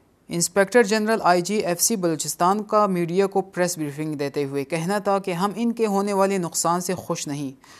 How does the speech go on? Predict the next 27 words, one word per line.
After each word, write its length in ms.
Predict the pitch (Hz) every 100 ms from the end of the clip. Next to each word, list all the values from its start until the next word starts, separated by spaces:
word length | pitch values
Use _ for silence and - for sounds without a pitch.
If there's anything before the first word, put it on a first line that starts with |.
| - _
क्योंकि 320 | 170 180 220 208
वो 200 | 196 196
हमारे 360 | 175 160 165 180
मुसलमान 500 | 165 151 147 147 139
भाई 280 | 139 139
है। 220 | 131 120 135 _ _ - - - -
आईजीएफसी 580 | 139 143 143 147 - 156
बलूचिस्तान 580 | 139 139 - - 156 175
ने 100 | 190
प्रेस 280 | 190 190 185
ब्रीफिंग 340 | 165 175 180 185
में 160 | 170
बताया 360 | 151 151 156 175
कि 120 | 180 180
पाकिस्तान 560 | 165 165 170 190 202
की 160 | 202 208
जानिब 340 | 170 170 202 202
से 160 | 202
एक 100 | 202 165
जवाबी 360 | 151 143 143
कार्रवाई 400 | - 139 135 139
के 140 | 135 147
नतीजे 400 | 139 143 147 170
में 140 | 185 180
अफगान 340 | - 156 190
फोर्सेस 400 | 190 190 180 196
की 120 | -